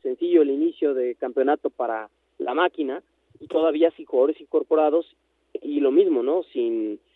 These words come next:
Nacho Rivero, que tuvo, eh,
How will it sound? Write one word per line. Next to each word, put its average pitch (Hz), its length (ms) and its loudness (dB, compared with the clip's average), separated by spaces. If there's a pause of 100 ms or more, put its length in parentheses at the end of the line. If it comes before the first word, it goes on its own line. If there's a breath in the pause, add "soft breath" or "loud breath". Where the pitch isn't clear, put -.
(120)
Nacho 160 280 4
Rivero, 156 480 6 (360)
que 135 560 0
tuvo, 156 680 4 (140)
eh, 80 120 -12